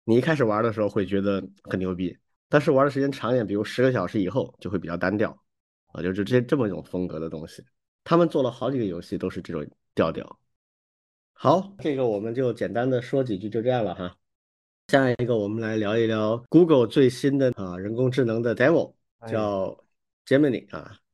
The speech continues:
Speaker 1: 你们肯定也看到了相关的报道啊，你们怎么想？
Speaker 2: 没有呀，本来不就是还挺好奇的嘛，完了以后第二天就被戳穿了，
Speaker 1: 嗯。
Speaker 2: 这个，甚至还没有等到我们好好的去喷它，
Speaker 1: <laughs>
Speaker 2: 它自己就已经认了。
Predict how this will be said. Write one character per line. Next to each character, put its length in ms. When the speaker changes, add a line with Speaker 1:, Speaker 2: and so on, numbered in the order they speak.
Speaker 1:
你 120
们 120
肯 80
定 40
也 120
看 180
到 140
了 120
相 200
关 120
的 140
报 220
道 80
啊， 200
你 100
们 120
怎 120
么 80
想？ 200
Speaker 2:
没 100
有 140
呀， 160
本 180
来 180
不 120
就 200
是 460
还 300
挺 320
好 200
奇 260
的 120
嘛， 240
完 200
了 60
以 80
后 120
第 140
二 120
天 200
就 100
被 180
戳 180
穿 220
了， 220
Speaker 1:
嗯。 100
Speaker 2:
这 140
个， 280
甚 180
至 120
还 120
没 140
有 60
等 200
到 180
我 140
们 160
好 160
好 140
的 120
去 140
喷 220
它， 180
Speaker 1:
<laughs> 20
Speaker 2:
它 120
自 180
己 160
就 180
已 100
经 220
认 160
了。 160